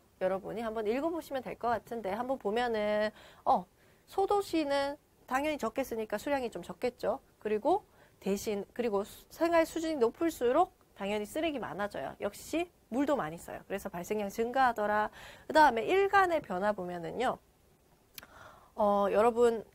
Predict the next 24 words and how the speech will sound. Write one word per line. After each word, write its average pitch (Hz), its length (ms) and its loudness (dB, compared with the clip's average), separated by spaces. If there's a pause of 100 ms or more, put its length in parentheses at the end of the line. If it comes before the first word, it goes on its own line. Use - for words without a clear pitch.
(100)
아침에 277 340 2
일어나면 208 440 2
뭐부터 190 300 0
하시나요? 196 440 -6 (640)
출근하려고 208 880 -2
혹은 220 260 -4
학교 262 260 -2
가려고 208 500 -2
세수부터 320 460 -6
하시잖아요. 190 580 -6
그때 233 320 -2
목욕하는 202 840 0
사람, 196 300 -2
머리 185 160 2
감는 214 240 -2
사람 208 240 -4
많죠. 165 400 -6
그때 254 200 0
물 214 200 -4
사용량 208 480 -4
많아요. 95 400 -8 (140)
그죠? 233 220 -4
그러니까 247 300 -4
그때 - 480 -6